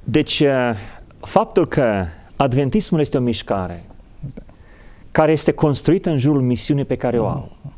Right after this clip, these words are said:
Și misiunea este de a predica întărirea celor trei îngeri, soli îngerești, ca fiind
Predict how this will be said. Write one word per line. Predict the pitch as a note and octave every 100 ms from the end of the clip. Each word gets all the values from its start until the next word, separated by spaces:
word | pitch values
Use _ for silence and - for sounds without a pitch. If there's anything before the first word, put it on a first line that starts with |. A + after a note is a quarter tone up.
| - - - -
Și | - D3
misiunea | D#3 C#3+ A#3+ F3+
este | D#3+ D#3
de |
a | C#3
predica | - D#3+ C#3+ C3+ F3+ G3+
întărirea | F#3 E3 D#3+ D3
celor | D3 B2+
trei | D3 C3+
îngeri, | A2+ G#2+ A2 - D2+
soli | D2 - B2
îngerești, | C3 A#2 G#2+ F#2 -
ca | - A#2+
fiind | C3+ C#3